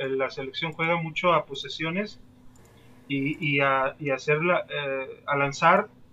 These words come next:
desde media cancha o atrásito de media cancha, o si tienen ya posesión hasta llegan a tres cuartos, luego, luego meter pases filtrados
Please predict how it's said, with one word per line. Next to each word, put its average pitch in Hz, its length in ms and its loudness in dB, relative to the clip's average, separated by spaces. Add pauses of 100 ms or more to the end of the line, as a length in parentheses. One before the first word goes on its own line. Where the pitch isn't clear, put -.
(140)
desde 143 280 -2
media 170 240 0
cancha 180 340 2
o 175 120 4
atrásito 165 400 -10
de 170 60 -4
media 175 200 2
cancha, 175 300 -4
o - 20 -8
si - 100 -14
tienen 185 280 0
ya 180 120 4
posesión 175 460 -4
hasta 170 300 -4 (400)
llegan 165 240 4
a 156 80 -2
tres 170 180 -6
cuartos, 175 460 2
luego, 160 200 2
luego 165 300 0
meter 156 380 -2
pases 160 360 -4
filtrados 170 680 0